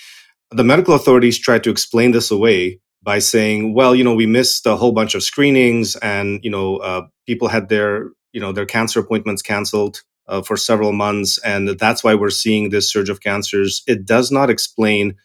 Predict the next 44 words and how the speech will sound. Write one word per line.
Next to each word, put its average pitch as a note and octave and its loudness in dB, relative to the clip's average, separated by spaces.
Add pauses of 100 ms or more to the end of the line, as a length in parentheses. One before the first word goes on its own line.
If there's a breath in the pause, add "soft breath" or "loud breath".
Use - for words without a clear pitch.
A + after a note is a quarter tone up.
(340)
the A2 0
behavior A2 2
of E2+ -4
these E2 -6
cancers. E2+ -6
And, A2 -8
and G#2+ -2
that A2 4
is A2 4
really A2 6
the F#2+ 2
key, G#2+ 2 (300 soft breath)
is G2+ -2
that G#2 2
these C3+ 2
cancers C3 2
are A2 6
behaving G2+ 0
completely A2+ 0
differently. F2+ -4 (240)
You A#2 4
have G#2 2
recurrences, D3+ 2 (300)
uh, A2 2
uh, A2 -4 (420)
people C3+ 4
who B2 6
were A2+ 6
in A#2 4
remission, A#2 4
and A2+ 0
these G#2+ 0
recurrences G#2+ -2
are G2+ 0
extremely G#2+ 0
aggressive. A2 0 (520 soft breath)
Uh, - -4
you A2 4
have A#2 4
the A2+ 0
presentation A2+ 4 (100)
at G#2+ -2
stage G#2 0
four G#2 0